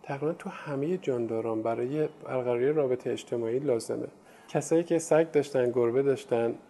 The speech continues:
احتمالاً تجربه‌شو داشتن، می‌دونن که وقتی بهشون اعتماد می‌کنه که می‌تونه اون قسمت‌های آسیب پذیر بدنشون که معمولاً شکمشونه، در معرض نمایش قرار می‌ده و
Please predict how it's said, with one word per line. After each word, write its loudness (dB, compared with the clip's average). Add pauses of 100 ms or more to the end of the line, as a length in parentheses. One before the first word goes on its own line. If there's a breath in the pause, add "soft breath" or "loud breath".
(280 loud breath)
احتمالاً 4
تجربه‌شو 0
داشتن، 0
می‌دونن 0
که -10
وقتی -4 (720 loud breath)
بهشون -2
اعتماد -4
می‌کنه -6
که -2 (600 soft breath)
می‌تونه 2
اون 6
قسمت‌های -2
آسیب -8
پذیر 0
بدنشون 0
که -4
معمولاً -2
شکمشونه، -4 (420 loud breath)
در 6
معرض 0
نمایش -2
قرار -2
می‌ده -8 (480 loud breath)
و -4